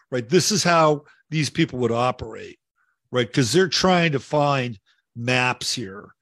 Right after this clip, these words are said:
They're trying to find ways in which to either diagnose and or put people into different states of either, uh, chaos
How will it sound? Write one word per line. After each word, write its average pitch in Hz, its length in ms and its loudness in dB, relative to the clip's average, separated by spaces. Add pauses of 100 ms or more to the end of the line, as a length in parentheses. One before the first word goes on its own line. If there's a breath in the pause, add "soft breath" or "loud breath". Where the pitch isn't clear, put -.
(400 soft breath)
They're 151 100 4
trying 170 320 4
to 139 80 2
find 143 400 0
ways 139 400 2
in 135 80 -6
which 131 260 -4
to - 140 -2
either 127 480 0 (580 soft breath)
diagnose 139 920 2
and 160 480 0
or 127 640 -4 (420)
put 165 240 2
people 143 360 2
into 127 180 -2
different 127 440 -2
states - 760 -2 (560)
of 120 640 0 (1040)
either, 123 640 -2
uh, 123 400 -6 (1400 soft breath)
chaos 143 920 2